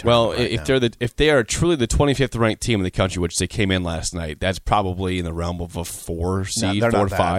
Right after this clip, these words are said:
Speaker 1: five.
Speaker 2: No, yeah, I'd
Speaker 1: Maybe a
Speaker 2: say
Speaker 1: five.
Speaker 2: a
Speaker 1: Yeah,
Speaker 2: little
Speaker 1: probably a
Speaker 2: bit,
Speaker 1: five. I'm gonna
Speaker 2: yeah.
Speaker 1: guess they're a five seed.
Speaker 2: Five or six.
Speaker 1: Five or six. Sure.
Speaker 2: Um,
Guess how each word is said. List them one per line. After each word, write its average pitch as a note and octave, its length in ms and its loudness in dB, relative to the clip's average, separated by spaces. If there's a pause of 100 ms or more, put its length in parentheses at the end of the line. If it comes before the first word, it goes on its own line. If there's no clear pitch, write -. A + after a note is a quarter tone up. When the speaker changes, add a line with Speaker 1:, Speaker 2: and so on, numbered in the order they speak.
(140)
Speaker 1:
five. F#2+ 40 -16
Speaker 2:
No, F2 240 -14 (140)
yeah, F2 300 -8
I'd E2+ 80 -2
Speaker 1:
Maybe D#3 180 4
a A#2 60 4
Speaker 2:
say - 60 -6
Speaker 1:
five. G2 280 0
Speaker 2:
a - 20 -2
Speaker 1:
Yeah, D#3 40 0
Speaker 2:
little G#2+ 120 2
Speaker 1:
probably G#3+ 220 4
a A2+ 60 2
Speaker 2:
bit, G2 80 -2
Speaker 1:
five. E2 260 0
I'm - 80 0
gonna G3+ 80 4
Speaker 2:
yeah. F3+ 60 2
Speaker 1:
guess E3 140 2
they're C#3+ 100 4
a A2 40 0
five F2+ 300 -2
seed. A2+ 220 -6
Speaker 2:
Five E2+ 240 -4
or - 40 -10
six. - 380 -14 (100)
Speaker 1:
Five D3 200 0
or B2 40 -4
six. - 400 -4
Sure. G2 80 0
Speaker 2:
Um, F#2 540 2